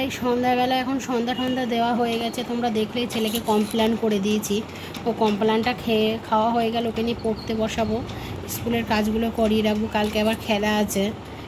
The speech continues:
খেলতে যাবে। এখনই করিয়ে নেবো। আন্টি সকালে পড়াতে আসবে, আন্টিও পড়া দিয়ে গেছে, সেইগুলো করাবো।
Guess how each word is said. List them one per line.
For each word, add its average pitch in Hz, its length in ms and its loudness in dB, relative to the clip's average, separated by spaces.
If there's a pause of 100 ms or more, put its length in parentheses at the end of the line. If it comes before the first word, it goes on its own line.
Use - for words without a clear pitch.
(100)
খেলতে 226 300 2 (100)
যাবে। 196 200 4 (680)
এখনই 233 260 -2 (100)
করিয়ে 220 280 4
নেবো। 214 200 2 (440)
আন্টি 214 240 0 (200)
সকালে 233 340 0
পড়াতে 226 280 2
আসবে, 220 220 2
আন্টিও 226 240 2 (100)
পড়া 214 240 4
দিয়ে 220 160 2
গেছে, 220 180 0 (100)
সেইগুলো 226 360 0 (160)
করাবো। 208 300 2